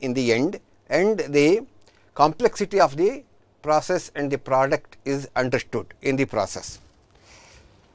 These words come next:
Now, the objectives of this class is describe the unified modeling language, which we have already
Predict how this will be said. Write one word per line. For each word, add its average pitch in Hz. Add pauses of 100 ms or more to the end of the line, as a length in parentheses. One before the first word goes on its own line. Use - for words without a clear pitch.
(240)
Now, 185 (680)
the 139
objectives 147
of 143 (640)
this 156 (360)
class 135
is 139 (480)
describe 180
the 180
unified 156
modeling 123
language, 110
which 160
we 151
have 135
already 123